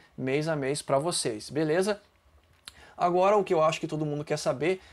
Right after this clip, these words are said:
como você está tendo acesso a essa planilha aqui, tá? Então, pessoal, bem, bem fácil assim, ó, ah, pra galera do smartphone, tá?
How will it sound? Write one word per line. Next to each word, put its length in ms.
como 220
você 240
está 240
tendo 220
acesso 520
a 160
essa 280
planilha 540
aqui, 360
tá? 240
Então, 140
pessoal, 300
bem, 380
bem 140
fácil 440
assim, 240
ó, 100
ah, 220
pra 140
galera 360
do 260
smartphone, 640
tá? 300